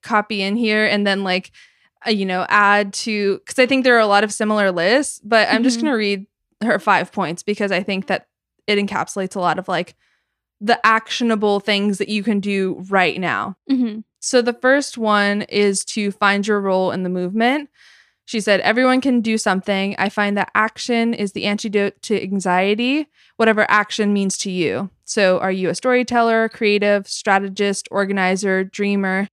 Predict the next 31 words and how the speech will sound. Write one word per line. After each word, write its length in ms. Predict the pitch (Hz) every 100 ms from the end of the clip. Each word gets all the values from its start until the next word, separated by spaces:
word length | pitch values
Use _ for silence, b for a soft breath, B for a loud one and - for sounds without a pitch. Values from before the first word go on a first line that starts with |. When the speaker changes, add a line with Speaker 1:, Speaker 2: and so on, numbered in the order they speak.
| _ -
Speaker 1:
Think 140 | 233
about 240 | 233 226 226
the 80 | 208
best 380 | 202 220 -
ways 260 | 208 208 214
to 160 | - 202
use 240 | 202 190
your 80 | 196
skills 580 | - 196 190 202 220 - _ _ -
to 100 | 226
contribute 520 | 220 202 208 202 214
to 80 | 214
the 100 | 202
climate 360 | 196 190 208
movement 440 | 226 226 233 247 -
and 140 | 202 -
fight 240 | 196 -
for 100 | 202
system 480 | 190 - 185 - 175
change. 520 | - 175 147 170 - 214
Get 200 | 208 185
organizing. 720 | 175 180 160 139 180 127 185 _ _ _ _ _ _ _ _ -
The, 200 | 240 220
the 140 | 247
second 320 | 269 269 240
one 220 | 226 214 208
is 240 | 208 -
to 200 | 226 214
join 240 | 190 208
a 60 | 196
collective. 720 | - 202 185 - 165 175 -